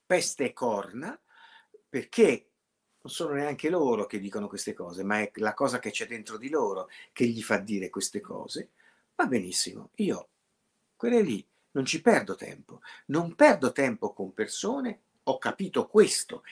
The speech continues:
nel tempo, perché prima non l'avevo capito. Te devi immediatamente capire la persona che hai davanti a te se puoi essergli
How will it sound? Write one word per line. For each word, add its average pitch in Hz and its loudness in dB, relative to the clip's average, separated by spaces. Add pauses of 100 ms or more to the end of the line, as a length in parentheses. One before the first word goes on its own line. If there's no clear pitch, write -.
(180)
nel 254 4
tempo, 240 6
perché 196 0
prima 277 -2
non 120 -2
l'avevo 170 0
capito. 92 -10 (760)
Te 220 12
devi 147 0
immediatamente 170 -4
capire 160 -2
la 127 2
persona 165 -6
che 156 -4
hai 151 0
davanti 139 -4
a 175 -10
te 226 -4 (220)
se 180 0
puoi 208 4
essergli 170 -2